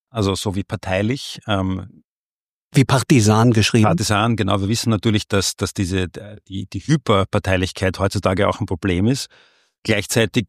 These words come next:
Speaker 1: umso wichtiger ist es, äh, Haltung zu zeigen, wertebasiert zu agieren und, und aus unserer Sicht auch, äh, ob das jetzt, äh, Mitte links oder Mitte rechts ist, liberal oder grün, ähm, d-, das ist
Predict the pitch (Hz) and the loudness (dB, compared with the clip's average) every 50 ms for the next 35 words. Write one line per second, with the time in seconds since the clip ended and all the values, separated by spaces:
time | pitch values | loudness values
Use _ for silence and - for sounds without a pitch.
0 | - - 120 120 113 123 117 95 113 113 - - - 107 87 110 107 110 110 101 | -2 -2 -2 -2 0 0 0 0 0 -2 -4 -4 -4 -2 0 0 0 0 -2 -4
1 | 90 104 101 98 - - - - - 113 98 95 - - 104 110 110 - 131 117 | -2 0 0 0 -2 -4 -6 -6 -4 -4 -4 -4 -2 -2 -2 -2 0 0 -2 -2
2 | - - 110 - - 113 95 104 110 107 117 120 120 117 101 92 101 101 101 - | -2 -4 -4 -2 0 0 2 2 2 2 2 0 0 0 0 0 0 0 0 -2
3 | - - - 95 - - 117 113 101 - - - 107 104 104 - - 107 107 107 | -4 -6 -4 -6 -4 -2 -2 -2 -2 -2 -4 -2 -2 -4 -4 -6 -4 0 2 2
4 | 110 113 117 110 - - - - - - - - - _ - 127 123 123 123 120 | 4 4 2 0 -2 -6 -18 -16 -16 -16 -16 -18 -16 _ -6 -4 0 2 2 2
5 | - - - - - 113 120 110 160 127 120 127 120 110 - - - 117 - - | 0 -4 -6 -4 -2 -2 0 0 0 2 2 2 2 2 0 0 -2 -2 -4 -6
6 | - - - 104 104 107 - - - - - 113 107 101 101 98 95 - - - | -6 -2 0 2 2 0 0 -2 -8 -6 -2 0 0 2 2 0 -2 -6 -14 -12
7 | - 117 - - 113 - 110 104 87 - - - - - - - 101 98 98 98 | -12 -12 -12 -10 -8 -2 -2 -2 -2 -4 -8 -10 -12 -12 -4 0 0 0 2 0
8 | 101 - - - 90 87 - 127 110 113 - 120 110 110 117 123 117 - 120 113 | -2 -4 -8 -14 -14 -12 -10 -8 -8 -6 -4 -2 0 0 0 -2 -2 0 0 0
9 | 110 110 101 - 104 107 113 120 - - - 120 113 - - - _ - - - | 0 0 0 0 2 2 2 0 0 -2 0 0 0 0 -2 -6 _ -14 -20 -20
10 | - - - 113 98 110 104 104 104 113 131 127 110 117 - - 110 101 104 117 | -14 -6 -2 0 2 4 4 4 4 4 4 4 4 2 2 2 0 2 4 4
11 | 131 131 139 139 120 - - - - - _ - - 113 104 104 107 104 104 104 | 4 4 4 2 -2 -6 -12 -20 -20 -20 _ -4 0 2 4 4 4 2 2 0
12 | 120 143 131 107 - - 117 - 113 98 120 107 98 - | -2 -4 -8 -10 -10 -10 -6 -4 -4 -2 -2 -6 -6 -8